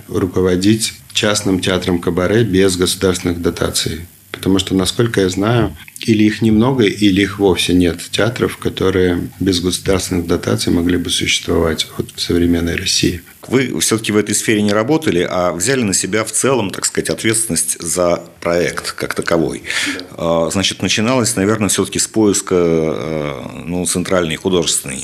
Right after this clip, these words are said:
Speaker 2: э,
Speaker 1: Да.
Speaker 2: личности. Из афиши, из интернета мы знаем, что художественный руководитель Василий Козырь, да, вот фамилия его до того, во всяком случае, в более-менее широких кругах была неизвестна.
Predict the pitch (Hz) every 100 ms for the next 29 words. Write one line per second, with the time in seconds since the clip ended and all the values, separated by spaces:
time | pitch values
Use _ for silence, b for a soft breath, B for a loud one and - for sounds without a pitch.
0 | - - - - 82 110 - 123 - 95
1 | 85 104 92 90 90 92 - 104 87 80
2 | 82 78 85 90 82 78 78 78 80 76
3 | 69 - 69 - 71 71 - 90 - 76
4 | 73 80 - 71 71 69 78 - 71 -
5 | - 92 87 76 95 110 82 - 92 101
6 | 95 85 - 87 92 90 98 92 80 76
7 | 65 64 - 78 - 78 78 - 82 -
8 | 73 73 69 67 67 76 85 87 90 85
9 | 98 90 - 90 82 73 85 82 92 110
10 | 92 80 71 60 - -